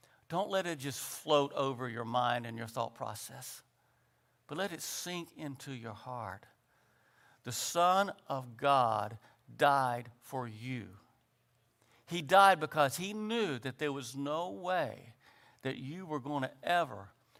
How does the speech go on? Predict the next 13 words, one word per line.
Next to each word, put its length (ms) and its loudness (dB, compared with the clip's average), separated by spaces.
qualify 840 0
to 40 -10
be 120 -8
holy 460 -6
and 120 -6
righteous 640 -4
unless 340 -4
he 80 -8
cleansed 680 -8
you 140 -14
by 160 -2
his 160 -4
sacrifice. 960 -12